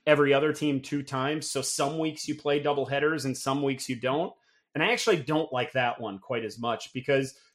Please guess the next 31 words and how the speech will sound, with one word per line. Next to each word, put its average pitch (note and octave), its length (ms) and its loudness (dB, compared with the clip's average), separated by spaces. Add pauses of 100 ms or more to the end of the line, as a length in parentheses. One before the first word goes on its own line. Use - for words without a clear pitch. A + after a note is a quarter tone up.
you D#3+ 140 -4
can F3 500 0 (200)
have D3 200 4
that C#3+ 160 8
huge F3+ 340 0
week C3 300 -2
when C3+ 140 2
you're C#3 120 4
only C#3 160 2
playing C3 300 0
one C3 360 2
team, F#2 400 -14 (360)
and D3+ 160 4
then D3+ 120 6
that C#3 200 6
down D#3 300 6
week C3+ 220 0
when B2+ 120 -2
you B2 60 -2
happen C3+ 300 2
to C3 60 0
be B2 120 -6
playing B2 300 -2
a A2 80 -4
double A#2+ 260 2
header, C3 320 2
and A2+ 100 -2
it's - 160 -10
just - 240 -4
timing C3 440 0
that, A2 180 -4